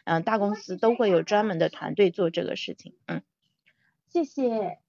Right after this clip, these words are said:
嗯，那妈妈过-，再过五分钟就讲完了，好不好？嗯，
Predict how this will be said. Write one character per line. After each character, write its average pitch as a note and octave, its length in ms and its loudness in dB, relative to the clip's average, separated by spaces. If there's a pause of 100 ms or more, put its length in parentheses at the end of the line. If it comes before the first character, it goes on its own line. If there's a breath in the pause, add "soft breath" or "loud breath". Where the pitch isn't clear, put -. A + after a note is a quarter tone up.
(160)
嗯， G3+ 220 -4 (420 soft breath)
那 A3 260 0
妈 D4+ 200 4
妈 E4 140 6
过-， D#4 180 -4
再 E4+ 160 2
过 D#4 140 -6
五 G#3+ 160 -4
分 C4+ 140 -6
钟 D4 140 -2
就 C#4+ 60 -10
讲 G3 180 -6
完 D#3 140 -4
了， E3 100 -4
好 F3 120 -8
不 E3+ 80 -8
好？ E3+ 320 -8 (480)
嗯， F3+ 140 -2